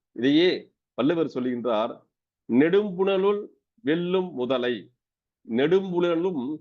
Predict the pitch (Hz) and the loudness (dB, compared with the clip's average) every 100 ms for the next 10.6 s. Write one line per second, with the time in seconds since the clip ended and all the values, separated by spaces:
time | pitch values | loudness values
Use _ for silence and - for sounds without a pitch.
0 | _ _ 123 156 170 190 156 139 123 101 | _ _ 0 0 0 -2 -2 -2 -2 -2
1 | 104 156 160 _ _ - 117 175 214 208 | -2 -4 -6 _ _ -4 -2 -2 -4 -4
2 | 180 185 180 190 208 - - 135 170 185 | -2 0 2 0 -2 -10 -6 0 2 2
3 | 165 160 180 - - 117 131 147 147 - | 0 0 -2 -4 -8 -6 -2 -2 -2 -4
4 | 107 107 95 98 _ _ _ 92 135 202 | -2 0 -2 -8 _ _ _ -4 0 -2
5 | 208 180 170 175 175 208 - - _ 131 | -4 -6 -2 0 2 0 -2 -16 _ 0
6 | 147 185 175 175 208 - _ 110 139 143 | 2 4 4 2 0 -6 _ -4 -2 0
7 | 160 151 123 113 101 - _ _ 104 107 | -2 -4 -4 -2 -4 -10 _ _ -6 -4
8 | 143 139 120 156 _ _ _ _ 139 175 | -2 -2 -4 -6 _ _ _ _ -2 0
9 | 196 214 208 208 180 147 175 175 175 160 | 0 2 2 0 -2 -2 -2 -2 -6 -2
10 | 147 147 139 143 180 185 | -2 -2 -2 -2 -2 -8